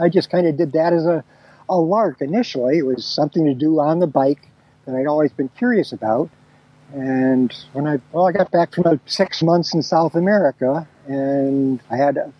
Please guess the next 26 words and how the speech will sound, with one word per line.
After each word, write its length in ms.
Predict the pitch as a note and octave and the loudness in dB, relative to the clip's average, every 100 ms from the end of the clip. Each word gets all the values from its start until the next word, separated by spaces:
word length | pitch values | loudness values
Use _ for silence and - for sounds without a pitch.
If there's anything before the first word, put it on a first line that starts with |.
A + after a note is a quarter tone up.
| F3 | -2
a 100 | C#3+ | 0
gap 380 | D3 E3 D#3+ | 2 0 0
in 160 | F3 D#3+ | 0 0
time 400 | - E3 D#3 C#3+ | 0 0 0 0
and 100 | C#3 | -2
thought, 200 | C#3+ D3 | 0 2
"Oh, 180 | G#3 A3 | 2 2
I'll 120 | G3+ | 0
give 180 | G3 F#3 | -2 -2
this 200 | F#3+ - | -2 0
messengering 560 | F#3 G#3 D#3 C#3 A#2+ | -2 0 0 0 0
a 60 | A#2 | -2
try." 380 | - A#2+ G#2+ G2+ - - - - - - - | 0 -2 -2 -4 -12 -20 -20 -20 -20 -14 -2
Initially, 600 | D3 A3 A#3+ D#3+ D#3 C#3+ | 2 4 2 0 0 -2
boy, 220 | D3 D#3 | 0 0
I 100 | C3+ | 2
was 200 | C3 A#2+ | 0 -2
really, 460 | C3+ E3 F3 F3 | -2 0 2 2
really 340 | E3+ F3 E3+ D3+ | 2 2 2 0
happy 440 | E3 F3+ - C3 | -2 -4 0 0
that 160 | C3 B2 | 0 0
I 40 | |
wasn't 380 | B2+ D#3+ F3 D3 | -2 -4 -4 -2
doing 280 | D#3+ D#3 D3+ | 0 2 0
this 160 | D3 - | -4 -6
for 360 | D3 C#3 C3+ | 0 2 2